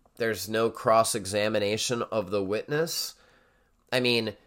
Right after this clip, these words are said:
it's just hearsay evidence. This is one person, um, saying something, um, hearsay evidence, and it, it, it's just so unfair.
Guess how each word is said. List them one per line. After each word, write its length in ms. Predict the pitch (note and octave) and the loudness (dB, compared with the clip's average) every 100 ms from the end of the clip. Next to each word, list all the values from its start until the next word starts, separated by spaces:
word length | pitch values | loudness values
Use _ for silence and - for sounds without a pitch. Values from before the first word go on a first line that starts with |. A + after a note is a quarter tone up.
| _ _ | _ _
it's 200 | - D3+ | -2 0
just 260 | - G#3+ - | 0 -2 -2
hearsay 500 | C3 C3+ C#3 D3 A#2+ | 0 2 4 4 4
evidence. 480 | G2+ B2+ C3+ A2 - | 2 0 0 -2 -4
This 200 | B2 - | -4 -2
is 200 | B2 G2 | -4 -4
one 400 | A2 A#2+ C#3 C#3+ | 2 4 4 0
person, 800 | - B2+ C3 - A2 G2 F#2+ - _ _ _ _ _ - | 2 2 4 2 0 -2 -6 -10 _ _ _ _ _ 2
um, 440 | G#2+ G2+ G2+ G2 _ _ | 2 2 0 -8 _ _
saying 380 | - B2 B2 B2+ | -4 0 0 0
something, 680 | - A2+ G#2 G#2 G#2 G2+ G2 - - - - - | 0 -2 -2 -2 -2 -2 -8 -14 -16 -18 -20 -6
um, 340 | G#2+ G#2+ G2+ G2+ | 0 2 0 -6
hearsay 500 | - B2+ B2+ - B2 | -4 -2 0 2 4
evidence, 560 | A2+ A2+ A#2+ A#2 A2+ - - | 4 4 2 0 -2 -4 -4
and 540 | A2+ G#2+ G#2 G#2 G2+ G#2+ - - - - - - - - - - - - - - - - | -2 0 0 -2 -4 -8 -10 -20 -20 -20 -20 -16 -16 -16 -20 -20 -20 -20 -20 -20 -18 -16
it, 140 | - - | -14 -10
it, 160 | A#2+ - | -6 -2
it's 180 | C#3 | 0
just 220 | - D#3+ - | 2 4 6
so 220 | F#3 G3+ | 8 8
unfair. 680 | F#3+ D3 B2 C#3 A#2+ E2+ | 4 2 2 4 2 0